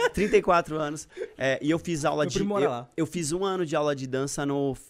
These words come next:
Speaker 1: Espaço Fabinho Rocha. Tem que dar crédito pro cara, porque eu não sabia dois pra lá, dois pra cá. E aí, depois que você acaba aprendendo, você quer algo a mais. E aí, eu fui lá pro Tatuapé e conheci o Éder e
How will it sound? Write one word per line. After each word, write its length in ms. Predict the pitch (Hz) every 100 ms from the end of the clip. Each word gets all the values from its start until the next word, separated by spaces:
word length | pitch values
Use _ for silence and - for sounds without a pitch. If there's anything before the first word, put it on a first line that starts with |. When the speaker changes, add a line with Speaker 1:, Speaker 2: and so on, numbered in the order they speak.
| -
Speaker 1:
Espaço 360 | 127 - 151 -
Fabinho 280 | 147 151 165
Rocha. 360 | 131 113 -
Tem 140 | - 120
que 80 |
dar 100 | 123 123
crédito 280 | 123 117 -
pro 80 |
cara, 220 | - 123 -
porque 380 | 123 - 135 131 - -
eu 80 | 127
não 80 | 139
sabia 320 | - 123 127
dois 160 | 135 143
pra 120 | 143
lá, 60 | 131
dois 140 | 135
pra 140 | 160 180
cá. 260 | 147 107 - - - -
E 60 |
aí, 80 | 180
depois 520 | 202 233 196 214 214
que 100 | -
você 420 | 156 - 165 143 139
acaba 420 | 135 139 135 131
aprendendo, 720 | - - 151 135 147 196 170
você 120 | 135 170
quer 320 | 180 190 - _ -
algo 320 | 170 180 170
a 80 | 190
mais. 500 | 165 143 127 - - - - - _ -
E 60 |
aí, 80 | 190
eu 100 | 196
fui 160 | - 170
lá 100 | 165
pro 140 | 180
Tatuapé 520 | 175 160 175 165 147
e 40 | 147
conheci 480 | 151 156 - 156 156
o 120 | 151
Éder 340 | 127 135 143
e 100 | 143